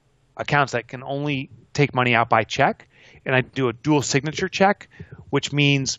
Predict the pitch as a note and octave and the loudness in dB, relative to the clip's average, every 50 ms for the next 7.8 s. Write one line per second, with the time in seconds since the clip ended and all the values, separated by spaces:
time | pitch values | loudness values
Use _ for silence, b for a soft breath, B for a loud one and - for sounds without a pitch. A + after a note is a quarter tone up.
0 | _ - - C3 B2 B2 B2 B2 A#2+ A#2+ A#2+ B2 B2+ - _ _ _ _ - - | _ -12 -4 0 4 4 6 6 4 4 2 0 -4 -8 _ _ _ _ -20 -12
1 | - - E3+ G3 A3+ F3+ C3 B2 C#3 F3 F3+ - - - C#3 C#3 C#3+ C#3+ D3 E3+ | -4 0 2 4 4 4 2 0 -6 -12 -12 -14 -12 -8 -6 -4 -4 -4 -6 -8
2 | - D#3 B2 A#2 - _ _ _ _ - C3+ C#3 C#3+ C3+ D#3 D3+ D3 C#3 D#3 D3 | -8 -8 -8 -8 -8 _ _ _ _ -8 -4 -2 0 2 2 2 2 2 0 -2
3 | C#3+ A#2+ A#2+ C#3+ C#3+ - B2 C#3 C#3 C3 A#2+ A#2 A#2+ A#2+ A#2+ - B B B B | -2 -4 -4 -4 -4 -2 0 0 0 0 -4 -4 -6 -8 -10 -14 B B B B
4 | B B - - - - F#3+ G#3 E3+ - E3+ - D#3 D3 D#3 D3+ - - D3+ C#3 | B B -12 -8 -2 2 2 2 2 2 2 2 2 4 4 2 0 0 -2 -2
5 | C#3+ C3+ - - C3+ B2+ A#2 A2+ - - F#3 E3 B2 - - b b b b b | -2 -4 -4 -6 -6 -6 -6 -8 -4 0 2 2 2 0 -4 b b b b b
6 | - - - D#3 F3 G3 G3 F#3 F3 D#3 D3+ D#3 D3+ C3 C3+ B2+ C3+ C#3 C3 A#2+ | -12 -6 -4 -2 -2 -2 0 2 4 4 4 4 4 2 0 0 -2 -6 -8 -8
7 | - - C3 B2 A#2 A#2 A#2+ C#3+ F#3 F#3 D#3 A#2 A2+ B2+ - | -4 0 0 0 0 2 2 2 2 2 0 -4 -8 -10 -14